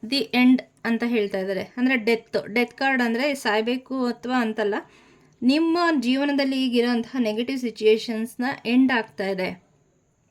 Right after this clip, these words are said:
ನೋಡಿ ಇಲ್ಲಿ ಡೆತ್ ಕಾರ್ಡು, ಇಲ್ಲಿ ಸೂರ್ಯ ಉದಯ ಆಗ್ತಾ ಇದೆ. ಅಂದರೆ ನಿಮ್ಮ ಯಾವುದೋ ಒಂದು ತುಂಬ ನೋವಿಂದ ಕೂಡಿದಂತಹ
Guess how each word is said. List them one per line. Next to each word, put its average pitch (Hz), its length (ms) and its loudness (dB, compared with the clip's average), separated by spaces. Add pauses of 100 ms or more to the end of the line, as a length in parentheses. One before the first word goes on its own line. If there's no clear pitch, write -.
(140)
ನೋಡಿ 233 340 0
ಇಲ್ಲಿ 233 120 -4 (920)
ಡೆತ್ 226 200 2 (100)
ಕಾರ್ಡು, 214 340 2 (500)
ಇಲ್ಲಿ 269 280 0
ಸೂರ್ಯ 262 360 2
ಉದಯ 226 180 4 (120)
ಆಗ್ತಾ 208 300 -6
ಇದೆ. 190 120 -6 (680)
ಅಂದರೆ 240 240 -2 (100)
ನಿಮ್ಮ 247 120 4 (160)
ಯಾವುದೋ 220 320 2 (140)
ಒಂದು 220 220 0 (880)
ತುಂಬ 240 240 4 (360)
ನೋವಿಂದ 254 520 4 (160)
ಕೂಡಿದಂತಹ 226 520 -2